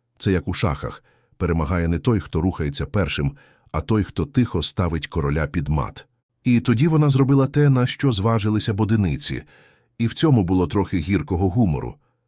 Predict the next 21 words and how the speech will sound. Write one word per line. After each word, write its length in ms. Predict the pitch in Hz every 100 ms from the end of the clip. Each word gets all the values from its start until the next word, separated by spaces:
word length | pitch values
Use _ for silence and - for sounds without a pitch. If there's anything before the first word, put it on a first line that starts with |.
| _ _ -
Замість 380 | 98 123 120 -
того, 260 | 156 139 117
щоб 260 | - 107
одразу 420 | 110 107 120 107
з'ясовувати 680 | 101 104 - 127 104 101 -
стосунки, 640 | 110 113 - 160 143 131 117 - - _ -
Оксана 500 | 104 - 123 123 110
зателефонувала 800 | 104 110 107 110 104 107 117 104
кожному 480 | - 117 101 107 101
члену 340 | - 107 104
його 240 | 90 85
родини. 480 | 104 95 82 64 60 - _ _ _ _ _
Але 200 | 104 117
не 120 | 117
для 160 | 110 123
того, 240 | 139 110
щоб 260 | - - 147
поплакатися 760 | 110 - 113 - 95 92 104
чи 140 | 78 107
просити 420 | - 101 117 101
поради, 560 | 101 107 120 104 92